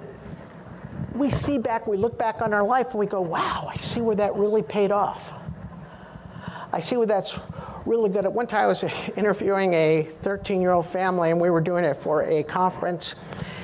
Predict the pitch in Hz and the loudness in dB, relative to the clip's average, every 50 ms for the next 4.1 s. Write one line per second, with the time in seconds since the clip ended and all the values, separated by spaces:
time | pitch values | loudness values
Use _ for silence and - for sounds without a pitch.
0 | - - - - - 185 185 185 180 180 190 185 180 180 165 165 - - 190 190 | -12 -12 -6 0 2 4 4 6 6 6 4 4 2 0 -4 -4 -4 -2 2 4
1 | 185 175 180 - - 190 185 185 - - 170 160 - 180 165 170 165 165 170 165 | 4 4 2 0 -2 0 0 0 0 -2 -4 0 0 2 2 4 4 4 4 4
2 | 165 - - 202 175 165 - 196 180 190 185 - 156 160 175 190 202 196 180 - | 2 0 -2 -4 -4 -2 0 2 2 2 2 2 0 2 4 4 4 4 4 2
3 | - 196 185 185 170 175 160 - - 196 196 196 196 202 180 170 175 170 180 170 | 0 0 0 0 2 0 0 0 0 0 0 0 0 0 0 2 2 2 2 0
4 | 175 | -4